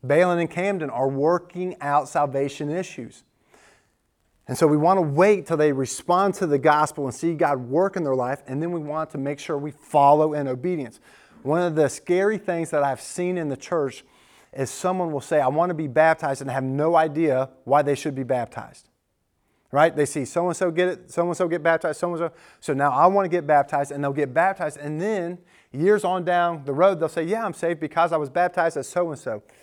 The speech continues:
This doesn't save you. Faith in Jesus saves you.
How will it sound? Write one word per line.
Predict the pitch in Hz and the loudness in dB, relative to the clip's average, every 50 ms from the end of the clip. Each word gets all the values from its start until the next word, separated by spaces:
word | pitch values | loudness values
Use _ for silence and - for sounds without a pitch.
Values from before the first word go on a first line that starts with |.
| _ _ _ _ _ - 123 120 - _ _ _ - | _ _ _ _ _ -20 -20 -20 -20 _ _ _ -12
This | 139 139 165 226 214 220 | -2 2 2 2 2 2
doesn't | - - 190 202 190 175 175 139 | 0 2 2 2 2 0 -6 -10
save | - - - 185 196 202 180 139 | -6 -2 0 0 0 0 -4 -8
you. | 110 104 - 117 _ _ _ _ _ _ _ _ _ _ _ _ _ _ _ _ _ _ _ _ _ _ _ _ _ _ _ _ _ _ _ _ _ _ _ _ _ _ _ _ _ _ _ _ _ _ _ _ _ _ _ _ _ _ _ _ _ _ _ _ _ _ _ | -10 -14 -18 -20 _ _ _ _ _ _ _ _ _ _ _ _ _ _ _ _ _ _ _ _ _ _ _ _ _ _ _ _ _ _ _ _ _ _ _ _ _ _ _ _ _ _ _ _ _ _ _ _ _ _ _ _ _ _ _ _ _ _ _ _ _ _ _
Faith | - - - 170 185 208 220 - 220 | -8 0 4 6 8 6 6 4 2
in | 165 170 160 156 127 | 0 2 2 0 0
Jesus | 127 170 185 180 151 131 131 120 113 - - - - | 0 0 0 0 0 -2 -2 -4 -4 -8 -14 -16 -14
saves | - - - 185 175 143 120 104 104 | -6 0 2 2 2 2 0 -4 -10
you. | 107 - | -16 -18